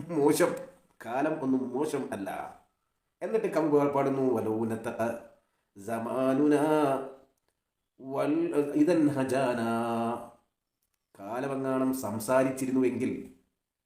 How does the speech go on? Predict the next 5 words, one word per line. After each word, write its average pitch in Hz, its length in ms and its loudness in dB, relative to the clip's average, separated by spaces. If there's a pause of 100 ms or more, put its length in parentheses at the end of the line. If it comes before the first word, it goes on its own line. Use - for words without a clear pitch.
(400)
നമ്മളെ 110 440 -2
ആ 123 320 -2
കാലം 127 460 0 (200)
അടിച്ചോടിച്ചേനെ, 135 1040 -2 (1200)
നമ്മളോട് 143 800 4